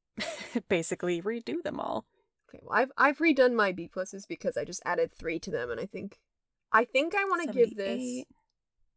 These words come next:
Speaker 2: I have You Wish and Don't Look Under the Bed at a seventy-eight. And I think I wanna give this one <sighs> a seventy-seven.
Speaker 1: <gasps> That's what I was thinking, too.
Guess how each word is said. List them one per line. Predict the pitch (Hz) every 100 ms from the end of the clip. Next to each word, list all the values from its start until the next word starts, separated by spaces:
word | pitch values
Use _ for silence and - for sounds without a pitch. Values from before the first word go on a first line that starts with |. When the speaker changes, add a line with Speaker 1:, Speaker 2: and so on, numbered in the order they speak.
| _
Speaker 2:
I | - 269
have | 440 302
You | 269 285
Wish | 254 254 - -
and | 208 220 226
Don't | 214 - -
Look | 220
Under | 214 196
the | 196
Bed | 202 180
at |
a | 160
seventy-eight. | - 165 160 160 160 123 - - _ _ _ _ _ _ _ _ _ _ - - _
And | 220
I |
think | 214 294 349
I |
wanna | 370 339
give | 269 240
this | 226 -
one | 202 190 - _ _ -
<sighs> | - - _ _ _ _ _ _ _ _ _ _ _ _ _ -
a | 214
seventy-seven. | - 196 180 185 160 - - 139 - 55 50 - 220 _
Speaker 1:
<gasps> | _ - -
That's | 330 302 269 247 254 -
what | -
I | 247 277
was | 277 -
thinking, | 240 233 226 233 233
too. | - 285 294 254 214 196 202 220